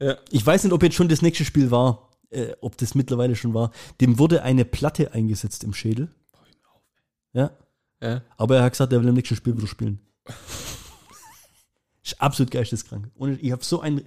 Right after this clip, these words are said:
Speaker 2: dieser Sport, das ist, ich hab so einen Respekt vor dem Sport.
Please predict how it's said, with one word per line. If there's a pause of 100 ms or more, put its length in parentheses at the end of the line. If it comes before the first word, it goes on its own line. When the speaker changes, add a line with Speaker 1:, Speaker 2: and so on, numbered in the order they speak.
(340)
Speaker 2:
dieser
Sport,
das
ist,
ich
hab
so
einen
Respekt
vor
dem
Sport.